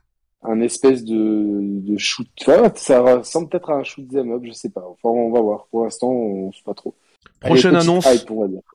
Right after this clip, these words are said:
Speaker 2: Prochaine annonce, euh, là on approche, on est à une minute trente du début des Game Awards, et là c'est une belle annonce, même si je suis absolument pas concerné par ce truc-là, mais c'est quand même une très belle annonce parce que je sais qu'il y a énormément de fans de ce jeu qui a l'air d'être, euh,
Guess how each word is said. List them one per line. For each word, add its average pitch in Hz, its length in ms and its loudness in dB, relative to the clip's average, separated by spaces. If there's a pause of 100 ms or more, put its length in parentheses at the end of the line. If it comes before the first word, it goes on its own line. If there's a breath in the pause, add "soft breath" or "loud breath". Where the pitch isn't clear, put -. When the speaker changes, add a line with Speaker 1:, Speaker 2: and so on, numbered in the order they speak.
(220)
Speaker 2:
Prochaine 147 480 2
annonce, 147 600 0
euh, 110 840 2
là 123 360 2
on 110 160 -2
approche, 110 420 -2
on 101 100 -6
est 110 120 -4
à 101 160 -4
une 139 160 -6
minute 139 260 -6
trente 131 220 -4
du 113 100 -10
début 117 240 0
des 113 140 2
Game 110 180 2
Awards, 110 400 0
et 107 60 2
là 143 120 -2
c'est 143 140 -6
une 113 100 -2
belle 151 140 2
annonce, 123 300 0
même 117 100 -2
si 110 140 -10
je - 40 -6
suis 120 120 2
absolument 156 400 0
pas 139 100 -4
concerné 123 380 -6
par 117 120 -10
ce - 120 -14
truc-là, 113 360 -10 (480 loud breath)
mais 110 140 -2
c'est 110 140 -4
quand 123 80 2
même 165 120 2
une 117 120 2
très - 180 -2
belle 135 160 2
annonce 120 280 -2
parce - 180 -12
que 107 420 -6
je 92 120 -12
sais 110 200 -12
qu'il 98 140 -8
y - 20 -4
a - 20 -4
énormément 143 800 0
de 110 60 -14
fans 127 160 -2
de 107 200 -2
ce 107 140 -6
jeu 120 120 -6
qui 107 160 -6
a 101 60 0
l'air 110 180 0
d'être, 104 300 -4
euh, 95 180 -4